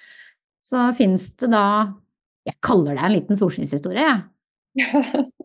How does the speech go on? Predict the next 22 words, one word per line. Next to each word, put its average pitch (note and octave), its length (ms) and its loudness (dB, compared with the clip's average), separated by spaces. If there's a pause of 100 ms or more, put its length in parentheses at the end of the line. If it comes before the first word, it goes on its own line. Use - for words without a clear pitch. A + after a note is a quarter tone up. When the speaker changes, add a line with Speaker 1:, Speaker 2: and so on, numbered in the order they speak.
(280)
Speaker 1:
Er A#3+ 80 -2
ikke D4+ 100 2
det D#4 160 4
greit G3 300 0
da? F#4 80 0 (180)
Det G#4+ 80 -2
er, E4 160 6
Speaker 2:
Jo. D4+ 80 4
Speaker 1:
du E4+ 100 -2
har B3+ 140 2
jo G3+ 80 0
på B3 80 -4
en F4+ 80 0
måte C#4 240 -2
kommet G#3 320 0
ut G3 120 -4
av G#3 100 0
dette G#3 180 -2
her G3 160 0
ganske G3 400 -2
styrka. - 460 -2 (480)
Speaker 2:
Ja, G3+ 180 4